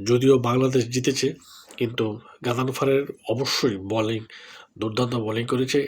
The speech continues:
এটা অবশ্যই কৃতিত্ব তাকে দিতে হবে। কিন্তু তার থেকে বেশি কৃতিত্ব দিচ্ছি আমি বাংলাদেশের বোলারদেরকে। তারা চাপের মুহূর্তে যেভাবে দুর্দান্ত বোলিং করেছে, আফগানিস্তানের কোনো ব্যাটারকে তারা দাঁড়াতে দেয় নাই। তারা এমন দুর্দান্ত বোলিং করেছে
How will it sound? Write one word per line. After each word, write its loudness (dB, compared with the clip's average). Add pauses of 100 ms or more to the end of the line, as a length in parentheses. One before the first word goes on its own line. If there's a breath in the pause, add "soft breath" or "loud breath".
এটা -2
অবশ্যই -2 (520 loud breath)
কৃতিত্ব 2
তাকে 0
দিতে -4
হবে। -6 (600 loud breath)
কিন্তু -10 (140)
তার 0
থেকে -2 (180)
বেশি 2
কৃতিত্ব 0
দিচ্ছি 0
আমি -4 (360 loud breath)
বাংলাদেশের 0
বোলারদেরকে। -8 (640 loud breath)
তারা -8
চাপের 0
মুহূর্তে 2
যেভাবে -2
দুর্দান্ত -6
বোলিং -4
করেছে, -4 (420 loud breath)
আফগানিস্তানের -2
কোনো 2
ব্যাটারকে 0
তারা -4
দাঁড়াতে -2
দেয় -2
নাই। -8 (640 soft breath)
তারা -8
এমন -2
দুর্দান্ত 4
বোলিং 2
করেছে 2